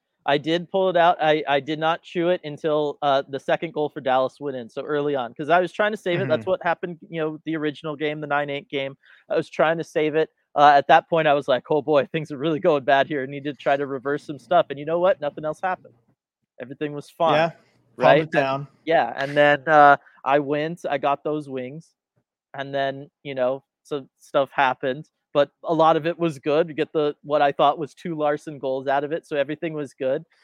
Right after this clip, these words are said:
Speaker 1: Uh, I thought things were fine, and then once we got into the third and it was three two, I,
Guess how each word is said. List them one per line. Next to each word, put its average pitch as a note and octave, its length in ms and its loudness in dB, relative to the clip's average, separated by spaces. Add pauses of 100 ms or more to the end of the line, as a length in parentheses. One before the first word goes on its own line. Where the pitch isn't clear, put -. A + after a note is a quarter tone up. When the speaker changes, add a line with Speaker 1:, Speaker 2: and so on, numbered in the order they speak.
(200)
Speaker 1:
Uh, C3 140 2
I - 20 -2
thought D#3 260 0
things D#3+ 200 -6
were D3+ 140 -6
fine, D3 460 -2 (240)
and D3 160 -2
then D#3+ 320 0
once D#3+ 240 -4
we D#3 80 -6
got D#3+ 180 4
into D#3+ 160 -6
the C#3 120 -12
third D#3+ 220 -2
and D3+ 80 -8
it C3 80 -12
was C#3 200 -16 (100)
three D3+ 220 -6
two, D3+ 480 -6
I, C3 100 -2